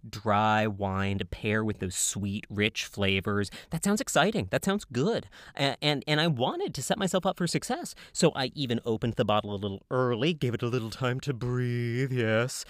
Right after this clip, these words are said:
and then, and then I poured it. And then I took a sip. And, you know,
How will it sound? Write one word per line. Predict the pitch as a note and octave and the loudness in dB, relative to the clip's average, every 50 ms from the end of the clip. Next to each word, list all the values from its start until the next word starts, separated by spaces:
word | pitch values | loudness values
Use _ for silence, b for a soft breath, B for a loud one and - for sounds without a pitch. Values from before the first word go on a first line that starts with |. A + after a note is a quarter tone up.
| B B B F3+ B | B B B -2 B
and | C3 C3+ D#3 | 4 4 4
then, | G#3+ D#4 D#4+ B2 A2+ A2+ - _ _ _ - - _ _ _ _ _ _ - - - | 4 2 0 -4 -4 -6 -10 _ _ _ -20 -20 _ _ _ _ _ _ -10 -10 0
and | - D3+ D#3 E3+ | 4 6 6 6
then | A3+ D4+ A#3+ - - | 6 4 0 0 2
I | - D3 | 0 0
poured | - - G#3 C4 B3+ | 2 4 2 2 2
it. | - - - - _ _ - B B B B B | -2 -4 -6 -10 _ _ -10 B B B B B
And | B G#3 G3 F#3 | B -2 -2 0
then | - F#3+ D4+ G4 A4 - | 0 0 0 0 -2 -2
I | - | -2
took | F#3+ - - G3 - | -2 -2 -2 -4 -4
a | A#2 | -2
sip. | - - - E3 B2+ - - - | -4 -2 0 0 0 0 0 2
And, | D#3 D3 D3 D3+ | 2 2 2 4
you | E3 E3+ E3 | 4 4 4
know, | D#3+ D3 | 4 4